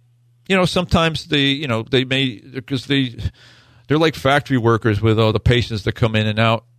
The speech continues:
And so sometimes they, they get a little bit, uh,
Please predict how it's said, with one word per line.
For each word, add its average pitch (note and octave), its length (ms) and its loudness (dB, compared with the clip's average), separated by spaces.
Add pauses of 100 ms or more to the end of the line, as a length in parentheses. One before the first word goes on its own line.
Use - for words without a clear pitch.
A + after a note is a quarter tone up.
And G#2+ 120 -14
so G#2+ 500 -2 (320)
sometimes A#2+ 480 0
they, A2+ 220 0
they A2 220 -4
get A2+ 240 0
a A2 40 0
little A2 300 2
bit, A2 440 0
uh, G#2+ 320 2